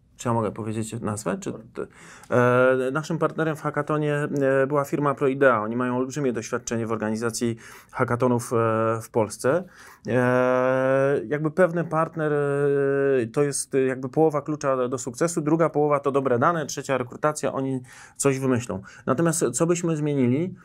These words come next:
Ja byłem zachwycony, e, hackathonem, e, tym online'owym, e, i tak dalej. Mm, a teraz, e, jakby tak bardzo żałuję, że nie poznałem tych ludzi z krwi i kości.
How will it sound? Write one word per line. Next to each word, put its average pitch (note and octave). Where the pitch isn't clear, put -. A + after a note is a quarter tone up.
Ja D#3
byłem F#3
zachwycony, E3+
e, C#3
hackathonem, D3
e, C#3+
tym C#3+
online'owym, C#3
e, A#2+
i A2+
tak A#2+
dalej. B2
Mm, C#3+
a B2+
teraz, F3
e, C3+
jakby C#3+
tak C#3+
bardzo E3+
żałuję, D#3
że C#3+
nie D3
poznałem C#3+
tych B2+
ludzi C3+
z B2
krwi B2
i A#2
kości. -